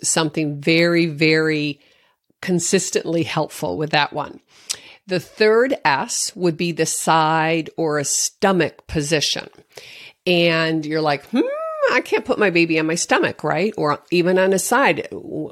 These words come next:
when they're just a couple of months old, because the interesting thing and why Doctor Karp strongly suggests this is that research shows that babies who sleep on their tummies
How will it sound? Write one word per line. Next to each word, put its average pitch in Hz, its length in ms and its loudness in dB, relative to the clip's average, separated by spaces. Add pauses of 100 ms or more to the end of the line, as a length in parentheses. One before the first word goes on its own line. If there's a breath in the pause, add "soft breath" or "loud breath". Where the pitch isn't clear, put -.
when 156 220 -2
they're 156 120 -2
just 143 220 -6
a 151 60 -10
couple 147 260 -6
of 135 60 -6
months 135 240 -8
old, 113 260 -8
because 151 540 -6 (960 loud breath)
the 165 280 -2
interesting 226 520 2
thing 196 320 2
and 151 280 -2
why 156 400 0 (440)
Doctor 151 320 0
Karp - 340 -2 (680 loud breath)
strongly 202 480 2
suggests 202 520 -4
this 165 200 -6
is 151 180 -6
that 160 200 0
research 185 1040 0
shows 151 420 0
that 170 160 -2
babies 170 460 0
who 175 120 -4
sleep - 440 0
on 226 160 2
their 214 100 4
tummies 196 640 0